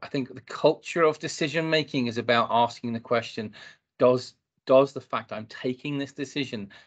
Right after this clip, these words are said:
have a system consequence? And if it does, then maybe I need to think differently about how I make that decision. So I think you're so right about tone and about culture.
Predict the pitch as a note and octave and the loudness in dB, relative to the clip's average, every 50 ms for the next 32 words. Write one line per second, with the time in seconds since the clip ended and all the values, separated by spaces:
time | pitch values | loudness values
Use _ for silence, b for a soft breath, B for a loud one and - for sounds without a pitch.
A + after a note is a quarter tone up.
0 | B B - - A#2+ - A2+ G#2+ - - - A#2+ - - - A2+ A2 - - A2+ | B B -6 -6 -4 -4 -4 -6 -6 -6 -8 -8 -8 -8 -12 -12 -6 -2 -2 -2
1 | A2+ - - - - A#2 G2+ F#2+ - - - - G#2+ A2+ A2 - A#2+ - _ - | -2 -4 -12 -8 -6 -4 -4 -4 -6 -10 -8 -6 -4 -4 -4 -6 -8 -6 _ 6
2 | D3 D3 B2+ A2+ G#2+ A2 A2+ - B B B B B - A2+ A#2 A#2 A#2 A#2+ B2 | 8 8 8 6 4 0 -6 -10 B B B B B -6 -4 -4 -2 -2 0 0
3 | B2+ B2 A#2 B2 A#2 A2+ A2+ A2+ A2+ G2+ - A#2+ - - A#2+ G#2 - - B2+ B2 | 0 2 2 2 0 0 0 -2 -4 -6 -8 -10 -10 -8 -8 -8 -4 -2 -2 -2
4 | A#2+ - - A2 G#2 G2+ G2 G2+ G#2 F#2 - - - G#2+ G#2 G#2 G2+ G2 F#2+ G2+ | -2 -4 -10 -8 -6 -6 -6 -6 -6 -6 -6 -6 -6 -4 -4 -4 -6 -6 -8 -10
5 | G2 G2 - G2+ F#2 - F#2+ - - A2 G2 G2 G2 G2 G#2+ A2+ B2+ B2+ G#2 A2 | -10 -8 -10 -10 -10 -10 -12 -10 -10 -10 -10 -10 -10 -8 -6 -4 -4 -4 -6 -8
6 | - A#2 A2+ A2 G2 - - - - - B2+ B2 A#2+ A#2+ A2 G#2 G2+ - - - | -8 -6 -6 -6 -6 -8 -14 -4 0 2 2 4 4 4 4 2 2 -4 -6 -2
7 | A2 G#2 G2+ - - - - - G#2+ G2+ F#2+ F#2+ G2+ G2 G2 B B B B B | -2 -2 -2 -2 -8 -14 -8 -4 -4 -4 -4 -4 -8 -10 -12 B B B B B
8 | B - G#2+ F#2+ G#2+ G2+ F#2+ - - - G#2+ G2+ - - G#2 F#2+ | B -10 -6 -4 -2 -4 -4 -4 -6 -6 -6 -6 -8 -10 -14 -14